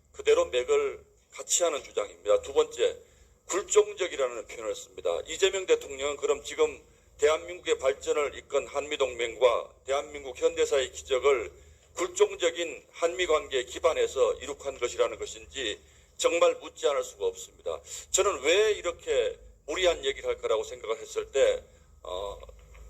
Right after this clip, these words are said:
이런 생각을 합니다. 지금 한미 관세 협상이 거의 파탄 직전으로 가고 있습니다. 이제 이재명과 민주당 정권이 할 것은 반미 감정을 선동해서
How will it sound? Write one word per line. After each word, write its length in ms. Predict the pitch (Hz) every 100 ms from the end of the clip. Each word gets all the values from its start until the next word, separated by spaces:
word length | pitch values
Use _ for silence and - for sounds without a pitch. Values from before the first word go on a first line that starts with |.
| - - -
이런 220 | 170 202
생각을 380 | 175 156 139 113
합니다. 420 | 104 - 104 85
지금 240 | - 160 156
한미 560 | 170 190 190 190 165 - - - -
관세 360 | 147 147 180 180
협상이 400 | 160 160 147 139
거의 200 | 147 -
파탄 400 | 170 170 175 165
직전으로 440 | 160 - 170 147
가고 280 | 110 104 98
있습니다. 560 | 92 - - 82 - -
이제 420 | 139 175 165 123 - - - - -
이재명과 480 | - 165 170 151
민주당 380 | 143 175 165 143
정권이 360 | 131 131 143 135
할 220 | 127 123
것은 420 | 123 123 170 175 - - - -
반미 360 | - 139 175 190
감정을 400 | 147 135 139 135
선동해서 840 | - 151 139 120 113 135 104 -